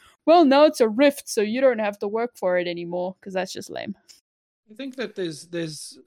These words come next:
Speaker 2: sort of a lot of, a lot of other games do that. They sort of introduce it, they, they include a very complicated puzzle in their game, and then once it's discovered, they pull it out or they,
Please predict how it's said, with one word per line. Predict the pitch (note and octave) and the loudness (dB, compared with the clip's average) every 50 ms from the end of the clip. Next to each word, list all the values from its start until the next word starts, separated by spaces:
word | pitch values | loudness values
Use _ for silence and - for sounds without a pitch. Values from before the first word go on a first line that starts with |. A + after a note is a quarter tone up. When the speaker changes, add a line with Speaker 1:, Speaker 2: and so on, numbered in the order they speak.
| - G#3 | -20 -20
Speaker 2:
sort | F#3+ - G3 F3+ | -14 -10 -10 -8
of | F3+ F3 | -8 -8
a | F3+ E3 | -8 -6
lot | D#3+ E3 F3 F3 | -6 -6 -6 -6
of, | F3 D#3+ D3+ C#3+ C3+ - _ - | -6 -8 -10 -14 -18 -20 _ -12
a | F3+ D3+ | -10 -8
lot | D#3 D#3+ E3 | -6 -6 -6
of | E3 D3+ | -6 -6
other | D#3 D3 D3 D3 | -8 -8 -8 -8
games | C#3+ C#3+ C#3 C#3 C#3 B2+ B2+ | -8 -8 -10 -10 -10 -12 -12
do | - C#3 C3+ | -12 -12 -10
that. | C3 C3 C3+ C3 | -10 -12 -12 -10
They | C#3+ C#3 | -10 -10
sort | C3 - D3 C#3+ | -8 -8 -8 -8
of | C#3+ | -8
introduce | C#3+ D3 C3+ - C#3 B2 C3 C3+ C#3 C3+ C#3+ | -8 -8 -10 -10 -12 -12 -10 -10 -10 -10 -10
it, | D#3 C#3 B2+ | -10 -10 -10
they, | C#3+ C#3+ C3+ C3+ | -12 -12 -12 -12
they | C3+ C#3+ C#3+ C#3 C#3 - | -10 -10 -10 -10 -10 -10
include | E3+ D3 - - E3+ E3+ D#3+ | -12 -12 -8 -8 -6 -6 -6
a | D#3+ | -6
very | C#3 C#3 C#3+ C#3+ D3+ D3+ D3+ D3+ | -6 -6 -6 -6 -6 -6 -6 -8
complicated | D3 - - D#3 D3 C3+ D3 D3 C#3+ - D#3+ C#3+ C3+ C#3 C3+ C3+ | -6 -4 -4 -4 -4 -2 -4 -6 -6 -4 -4 -4 -4 -6 -10 -8
puzzle | - - C#3 C3 B2+ C3+ C#3 C3+ C3+ | -4 -4 -4 -2 -2 -6 -6 -6 -6
in | C3+ C3+ C3+ | -8 -8 -8
their | C3+ C3+ | -8 -8
game, | C#3+ C3+ D3 D#3+ D#3+ | -8 -8 -8 -6 -6
and | D#3 D3 | -6 -6
then | C#3+ C#3 C#3+ | -6 -6 -6
once | C#3+ C#3+ C#3+ C3+ | -6 -6 -6 -8
it's | - C3 - - | -10 -14 -16 -16
discovered, | - C#3 B2 - - D3 C3+ B2+ B2 A#2+ B2 - _ _ - - - - _ _ - | -14 -12 -12 -6 -4 -4 -4 -2 -4 -8 -8 -12 _ _ -20 -20 -20 -20 _ _ -4
they | D3 C#3 | -4 -4
pull | C#3 - F3+ D#3+ C#3+ | -4 -2 -2 -2 0
it | C3+ C3 C3+ | 0 -2 -4
out | C3 B2+ B2+ B2+ - | -4 -6 -6 -8 -10
or | - C#3 C3+ B2+ | -14 -14 -12 -10
they, | B2 A#2+ A#2+ A#2 A#2 | -8 -8 -8 -10 -12